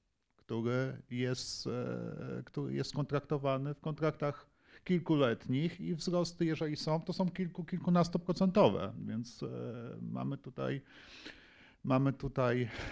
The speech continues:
ten wzrost oderwany absolutnie od kosztów. No, firmy starają się do tego dostosować, natomiast czy nie spowoduje to, e, znaczącej, w znaczącej skali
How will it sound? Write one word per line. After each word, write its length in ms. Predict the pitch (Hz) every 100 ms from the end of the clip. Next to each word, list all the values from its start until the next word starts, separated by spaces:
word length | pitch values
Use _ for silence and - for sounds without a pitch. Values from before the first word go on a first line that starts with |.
| 123
ten 180 | - 120
wzrost 600 | 117 113 113 123 127 -
oderwany 800 | - 113 113 110 120 113 110 110 123 107 -
absolutnie 760 | 110 - 113 110 117 120 113
od 180 | 107 -
kosztów. 640 | - 95 - - - 127 -
No, 120 | - -
firmy 300 | - 135 139
starają 440 | 131 143 139 135
się 120 | 123 117
do 80 |
tego 240 | 104 117 107
dostosować, 1080 | 110 - 123 - 98 92 95 110 - - - _ -
natomiast 500 | 107 120 113 110 -
czy 220 | 240 120
nie 180 | 127 131
spowoduje 840 | - 127 113 113 113 120 104 98
to, 420 | - - 90 - - - -
e, 80 | - - - - - - - 107 - - - 110
znaczącej, 1300 | 113 107 - - 123 117 113 - - 123 110 104 101
w 300 | - - 110
znaczącej 500 | 117 117 123 123 113
skali 440 | - - 110 117